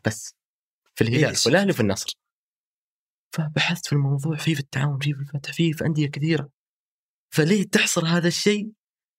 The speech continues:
Speaker 1: في ثلاث أندية فقط؟ كلمته، قال: "لا، أنا ما عرفت أسامي قوية"، وأعتقد إنه كان يقصد أوروبيين.
Speaker 2: آه، أوكي.
Speaker 1: يعني،
Speaker 2: لا، هو، هو ح-، هو أجبر على البوفيه اللي قبل
Speaker 1: إيه.
Speaker 2: المباراة وب-،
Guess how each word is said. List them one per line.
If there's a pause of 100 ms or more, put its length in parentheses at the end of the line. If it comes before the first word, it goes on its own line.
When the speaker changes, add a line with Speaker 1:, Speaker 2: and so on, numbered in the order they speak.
(160)
Speaker 1:
في
ثلاث
أندية
فقط؟ (680)
كلمته،
قال:
"لا،
أنا
ما
عرفت
أسامي
قوية"،
وأعتقد (280)
إنه
كان
يقصد (600)
أوروبيين. (540)
Speaker 2:
آه،
أوكي.
Speaker 1:
يعني،
Speaker 2:
لا،
هو،
هو
ح-،
هو
أجبر
على
البوفيه
اللي
قبل
Speaker 1:
إيه.
Speaker 2:
المباراة
وب-،